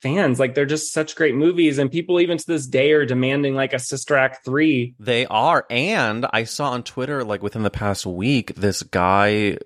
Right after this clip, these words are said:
Speaker 2: he knew his husband loved Sister Act two so much, so for their wedding, he surprised his husband with a gospel choir to sing Joyful, Joyful from the end of Sister Act two, and they did, like,
Speaker 1: Oh.
Speaker 2: full choreo.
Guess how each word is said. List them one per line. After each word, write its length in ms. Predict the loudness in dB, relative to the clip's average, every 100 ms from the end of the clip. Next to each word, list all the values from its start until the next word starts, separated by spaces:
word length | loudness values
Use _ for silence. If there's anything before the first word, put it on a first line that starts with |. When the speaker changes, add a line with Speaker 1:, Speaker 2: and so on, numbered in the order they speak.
| _ -14 -4
Speaker 2:
he 160 | -2
knew 140 | 2 2
his 100 | 2
husband 340 | -2 -2 0
loved 220 | 2 2
Sister 320 | 0 -6 0 -2
Act 140 | 0
two 180 | -2 -2
so 180 | 0 2
much, 220 | 0 -2
so 100 | -8
for 280 | -4 -2 2
their 180 | 2
wedding, 880 | 0 0 2 2 0 0 2 4 0 -2 -20 -8
he 180 | -4 -2
surprised 840 | -2 -4 -4 0 2 4 2 0
his 200 | -2 -2
husband 540 | -2 -2 -2 -2 -2 -4 -10 -16 -2
with 160 | 0 2
a 80 | -2
gospel 600 | 2 2 2 -2 -2 -2
choir 720 | -2 0 2 4 4 2 0
to 120 | -2 -8
sing 260 | -4 -4
Joyful, 460 | -2 0 0 -2 -6
Joyful 420 | -2 0 0 -4
from 200 | -8 -6
the 120 | -4
end 220 | -2 -4 -4
of 80 |
Sister 360 | -6 -10 -8 -2
Act 200 | -2 -4
two, 300 | -6 0 2
and 120 | 2
they 60 | 2
did, 80 | 2
like, 140 | 2
Speaker 1:
Oh. 260 | 2 2 4
Speaker 2:
full 380 | 4 4 2 -4
choreo. 720 | -10 -4 0 2 2 2